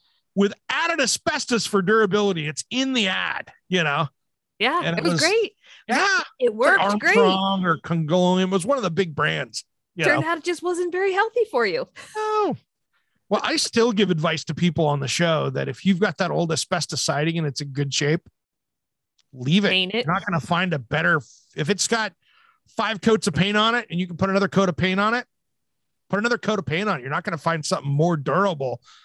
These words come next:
Speaker 1: than that out there, especially when it comes to fire.
Speaker 2: Yeah. No, I know. It, on the outside of your house, uh, that's what we say to you. Like, "Don't touch it. Just, just, you know,
Speaker 1: Let it
Speaker 2: it's,
Speaker 1: be.
Speaker 2: it's in good shape. Let it be. Let it go."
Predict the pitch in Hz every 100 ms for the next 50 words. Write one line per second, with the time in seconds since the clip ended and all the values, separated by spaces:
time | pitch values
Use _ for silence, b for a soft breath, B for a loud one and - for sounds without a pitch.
0 | b 151 160 151 165 202 147 131 131 -
1 | - 196 185 135 147 123 110 139 156 -
2 | - _ _ _ _ 175 165 160 _ _
3 | - 185 190 185 180 165 151 - 180 -
4 | - _ - 180 196 185 202 208 202 196
5 | 202 196 202 - 196 180 110 202 - 175
6 | 170 165 156 156 147 117 - 220 240 220
7 | - - _ - 214 _ _ 175 185 -
8 | _ _ _ 220 214 233 - 175 165 240
9 | 185 - _ _ - 247 269 269 302 403
10 | _ _ 170 247 330 320 - _ _ -
11 | 196 254 320 349